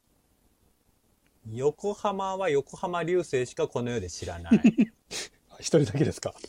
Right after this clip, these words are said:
Speaker 1: 一人とゼロ人。
Speaker 2: はい。
Speaker 1: ない名字こいつ持ってきたって可能性まであんのか、まさか。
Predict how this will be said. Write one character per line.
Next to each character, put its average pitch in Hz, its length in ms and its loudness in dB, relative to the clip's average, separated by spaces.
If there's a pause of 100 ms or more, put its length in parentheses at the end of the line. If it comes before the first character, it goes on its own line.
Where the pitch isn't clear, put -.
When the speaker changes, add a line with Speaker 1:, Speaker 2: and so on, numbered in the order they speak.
(320)
Speaker 1:
一 185 360 -2
人 165 140 0
と 170 180 4
ゼ 117 200 -2
ロ 135 180 -2
人。 87 280 -10 (140)
Speaker 2:
は 147 140 4
い。 101 180 -6 (460)
Speaker 1:
な 165 220 -6
い 285 100 4
名 151 280 4
字 107 100 -8
こ 123 100 -4
い 117 60 -6
つ 123 100 -8
持 120 120 -6
っ - 40 -10
て - 180 -2
き - 80 -6
た 123 120 0
っ - 60 -4
て 113 120 -6
可 110 100 -6
能 110 140 -6
性 117 160 -4
ま 117 140 -4
で - 80 -6
あ 117 100 -4
ん 123 80 -4
の 98 100 -8
か、 - 80 -10
ま 117 160 -4
さ 220 140 -2
か。 170 220 -8